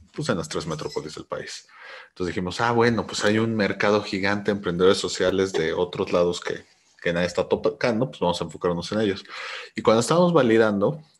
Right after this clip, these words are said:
estábamos justo con la incubadora del TEC de Monterrey, Campus Aguascalientes, y nos empezaron a decir algo muy interesante que nunca contemplamos, y es lo importante de la validez. Fue, "Oye, eh,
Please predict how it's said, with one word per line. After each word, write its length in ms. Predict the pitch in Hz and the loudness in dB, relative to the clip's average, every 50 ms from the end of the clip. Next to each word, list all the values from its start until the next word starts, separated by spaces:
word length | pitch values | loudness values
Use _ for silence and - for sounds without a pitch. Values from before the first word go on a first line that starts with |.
| - - | -20 -12
estábamos 400 | - - 101 101 104 104 98 - | -6 -2 0 0 0 0 -2 -4
justo 260 | - 104 - - 98 | -8 -8 -4 -4 -4
con 140 | - 98 90 | -2 -4 -4
la 60 | 87 | -4
incubadora 640 | 87 87 80 80 82 85 85 85 87 87 90 90 | -4 -4 -2 -2 0 0 0 0 0 0 0 0
del 180 | 87 80 78 78 | 0 -2 -4 -6
TEC 160 | 80 78 - | -8 -8 -6
de 60 | 90 | -6
Monterrey, 560 | 82 82 85 85 - 87 85 85 82 80 80 | -6 -6 -6 -6 -6 -4 -2 -2 -2 -4 -4
Campus 560 | - - 80 78 78 80 76 - - - - - | -8 -12 -12 -12 -10 -12 -10 -10 -8 -10 -10 -10
Aguascalientes, 800 | - 82 85 85 - - 92 95 92 82 78 - 95 - - - _ _ - - - - - - - _ _ - | -8 -8 -8 -8 -6 -4 -2 -2 -2 -2 -4 -6 -8 -8 -8 -14 _ _ -20 -20 -20 -20 -20 -20 -20 _ _ -8
y 80 | 98 | -4
nos 140 | 98 95 90 | -4 -2 -2
empezaron 340 | 98 85 - - 107 107 107 | -4 -4 -4 -2 -2 0 0
a 40 | 101 | 0
decir 220 | 95 - - 101 | 0 2 2 2
algo 160 | 98 101 98 | 4 2 0
muy 200 | 95 95 98 98 | 0 -2 -2 -2
interesante 680 | 98 92 92 - 85 85 80 - 90 87 85 - - - | -4 -4 -2 -2 -2 -2 -2 -2 -4 -6 -4 -6 -6 -6
que 200 | - 82 78 80 - _ _ _ _ _ _ _ - | -8 -12 -14 -14 -16 _ _ _ _ _ _ _ -12
nunca 260 | 90 95 92 98 98 95 | -8 -4 0 0 0 0
contemplamos, 720 | 95 85 85 - - 85 82 87 85 82 87 113 123 - | 0 -4 -4 -4 -8 -8 -4 -4 -4 -2 -2 -4 -6 -6
y 20 | 90 | -6
es 80 | 80 76 | -6 -6
lo 60 | 87 | -6
importante 480 | 82 80 82 78 78 80 82 78 80 82 | -6 -4 -6 -6 -6 -6 -8 -6 -6 -4
de 40 | |
la 60 | 78 76 | -4 -2
validez. 640 | 76 76 76 78 78 80 78 76 - - - - _ _ _ - - - - - - _ _ _ | -4 -4 -4 -4 -4 -6 -6 -8 -10 -14 -16 -18 _ _ _ -20 -20 -20 -20 -20 -20 _ _ _
Fue, 640 | _ - - 98 92 90 87 87 87 87 87 - - _ _ _ | _ -4 0 0 2 2 2 0 -2 -2 -4 -6 -12 _ _ _
"Oye, 440 | - 107 110 110 110 110 - - - - | 2 4 4 6 6 4 2 -2 -8 -4
eh, 400 | - 101 95 92 92 87 - - | -2 0 2 2 0 0 -2 -6